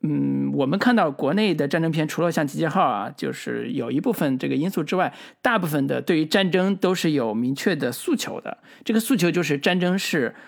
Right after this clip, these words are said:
保家卫国的，战争是有正面意义的，而且不允许写，写战争是有负面意义的这个，这个角度的。所以我们在《山甘岭》和《英雄儿女》这两个也是反映在抗美援朝这个题材上，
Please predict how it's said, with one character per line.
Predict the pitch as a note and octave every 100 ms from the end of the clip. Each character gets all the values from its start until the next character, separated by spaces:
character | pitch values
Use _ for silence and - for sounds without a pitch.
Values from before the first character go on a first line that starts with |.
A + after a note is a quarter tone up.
| - -
保 | C3
家 | C3
卫 | D3 D3
国 | - C3
的， | C#3+ B2+
战 | F3+ E3+
争 | E3+
是 | D#3+
有 | C#3+
正 | C3+ F#3
面 | D#3
意 | G3+
义 | D3 A#2
的， | - - _ -
而 | -
且 | D#3
不 | E3 B3
允 | D#3
许 | E3 C3
写， | - - - -
写 | - B2+ G#2+
战 | - C#3
争 | C#3+ D3
是 | - C#3
有 | A#2
负 | A#2 D#4
面 | G#3+ C#3
意 |
义 | A#2+
的 | - A2+
这 | B2+
个， | B2 G2+ _
这 | -
个 | A#2+ G#2
角 | - -
度 | - C#3
的。 | - - - - -
所 | -
以 | A#3 D#3+ - - -
我 | -
们 | C#3+ E3+
在 | G#3 F3 E3
《山 | D3 F#3
甘 | F#3+
岭》 | G3 C3+
和 | C3+ C3+
《英 | D3 E3
雄 |
儿 | C#3+
女》 | D#3 D3+
这 | F#3+
两 | D3 A2+
个 | B2+ B2+ B2+ _ -
也 | C#3
是 | - B3
反 | - G#2+
映 | B2+ C3+
在 | C3+ C3 B2 - - _ _ _
抗 | -
美 | C#3+
援 | C#3+
朝 | D3+ A#2+
这 | B2+
个 | A#2
题 | -
材 | C3+ B2
上， | D3+